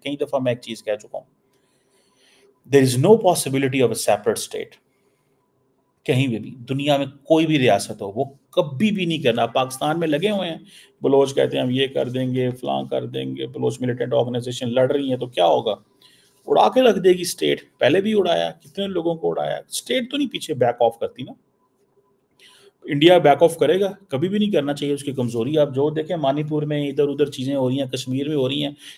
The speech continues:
क्या वो बैक ऑफ कर रहे हैं? वो नहीं करेंगे। क्यों करेंगे भाई बैक ऑफ? वो बैक ऑफ करें तो वो कमज़ोर होते हैं।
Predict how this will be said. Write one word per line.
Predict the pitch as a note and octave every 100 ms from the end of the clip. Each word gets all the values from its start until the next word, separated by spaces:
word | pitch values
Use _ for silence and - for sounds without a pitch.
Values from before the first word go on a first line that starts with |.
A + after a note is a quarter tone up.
| -
क्या | C#3
वो | D3
बैक | A#2+ A#2 D3
ऑफ | D3 -
कर | C3+
रहे | G#3
हैं? | B3+ - _ _ -
वो |
नहीं | C#3 D#3
करेंगे। | - G#3+ G#3+ A3
क्यों | - D4+
करेंगे | D#4+ C#4 B3+
भाई | G#3 F3
बैक | G3+ G3+ F3
ऑफ? | F3 _ _ _ -
वो |
बैक | C#3 A2+ -
ऑफ | G#3
करें | G3 G3+
तो | A3
वो | A3+
कमज़ोर | A3+ G3+ G3+ C#4
होते | A#3+ G#3
हैं। | G3+